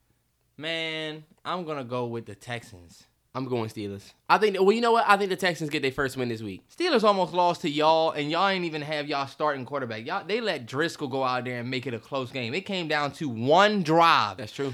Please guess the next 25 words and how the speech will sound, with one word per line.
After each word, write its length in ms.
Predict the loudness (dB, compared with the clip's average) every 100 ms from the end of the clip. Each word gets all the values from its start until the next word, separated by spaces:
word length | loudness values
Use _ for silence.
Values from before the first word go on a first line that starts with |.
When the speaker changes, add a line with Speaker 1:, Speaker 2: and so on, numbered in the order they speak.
| 2
Speaker 1:
That 260 | 4 4 4
four, 200 | 4 6
it 100 | 6
came 180 | 4 4
down 200 | 4 4
to 140 | 0
a 60 | -2
fourth 340 | 2 2 2
and 160 | 0 -4
two, 160 | -6
Steelers 380 | -4 0 0 0
fans, 240 | -2 -2 0
and 100 | 2
y'all 200 | 2 2
know 80 |
what 80 | 0
I'm 80 | 0
talking 320 | 2 0 0
about. 400 | 0 0 -2 -6 _ _ _ _ 2
Was 200 | 2 2
praying 640 | -4 0 4 6 6 6
y'all 220 | 6 6
gotta 280 | 6 2 2
stop. 340 | -2 -4 -4 -6 -4 6
Speaker 2:
<laughs> 180 | 6